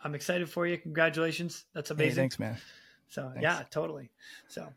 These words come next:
Speaker 1: but, uh, so now we're gonna get into a couple of your stories. And another big reason I have you on is for an article you wrote, uh, about being grounded. And we're gonna get into that much later, but it's, it was a, another reason I reached out to you because I was so,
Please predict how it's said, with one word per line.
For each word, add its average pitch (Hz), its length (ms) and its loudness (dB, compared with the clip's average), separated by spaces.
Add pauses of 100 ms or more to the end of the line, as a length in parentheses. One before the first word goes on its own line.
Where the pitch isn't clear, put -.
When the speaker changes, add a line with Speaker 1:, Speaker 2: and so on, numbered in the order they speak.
(380)
Speaker 1:
but, 160 240 4
uh, 156 300 2
so 190 120 -2
now 190 160 8
we're 247 80 4
gonna 233 140 4
get 202 140 2
into 190 180 0
a 160 60 -2
couple 208 260 -2
of 220 60 0
your 202 100 -2
stories. 156 500 -4
And 170 260 4
another 196 360 0
big 165 320 -4
reason 160 280 -4
I 151 120 -6
have 156 260 -4
you 151 160 -4
on 160 220 0
is 131 80 -8
for 147 160 -6
an 135 40 -8
article 180 380 4
you 147 160 -2
wrote, 139 320 0 (400)
uh, 143 300 -4
about 170 380 4
being 190 260 2
grounded. 151 560 -2 (400)
And 165 420 4
we're 180 140 0
gonna 302 160 -2
get 233 180 -2
into 220 180 -2
that 185 200 -2
much 180 260 -8
later, 190 340 2
but 151 280 -4
it's, - 320 -4 (760)
it 208 100 2
was 214 160 4
a, 208 200 2 (120)
another 196 340 4
reason 190 440 -2
I 175 160 2
reached 165 320 -4
out 196 220 -2
to - 120 -8
you 170 80 -6
because 165 280 -4
I 160 80 0
was 156 180 -6
so, 214 480 0